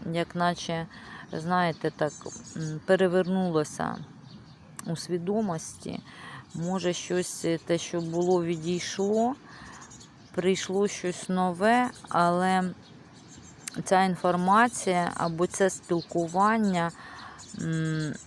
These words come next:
їй на заваді. Е, емоцій багато, хвилювань багато, але руни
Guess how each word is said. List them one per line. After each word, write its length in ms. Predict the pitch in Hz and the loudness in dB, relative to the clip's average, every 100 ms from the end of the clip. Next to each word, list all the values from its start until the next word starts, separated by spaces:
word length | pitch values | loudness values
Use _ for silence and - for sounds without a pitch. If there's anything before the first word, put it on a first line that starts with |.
| - - - | -20 -20 -14
їй 300 | - 160 190 | -8 -2 2
на 180 | 208 208 | 4 4
заваді. 880 | 185 208 190 151 139 127 127 - - - - - - - - - - - - - - | 4 4 4 4 4 4 -2 -6 -6 -10 -18 -20 -18 -20 -20 -20 -20 -20 -20 -18 -10
Е, 460 | 165 160 160 156 - - - - - - | -6 -4 -4 -6 -8 -10 -16 -20 -12 -2
емоцій 520 | 180 208 220 - 190 | 2 2 0 -2 0
багато, 880 | 175 185 180 202 214 - 190 185 180 - - - | 4 4 4 2 2 0 0 0 -2 -8 -20 -20
хвилювань 760 | - 175 175 175 165 175 170 165 | -12 -2 0 0 0 0 0 0
багато, 840 | 165 170 175 185 185 - 170 175 - - - - - - - - - - - | 2 2 2 2 0 -2 -2 -2 -6 -16 -18 -18 -16 -16 -18 -20 -16 -6 0
але 380 | 170 170 180 | 2 4 2
руни 280 | 180 190 185 | 2 0 0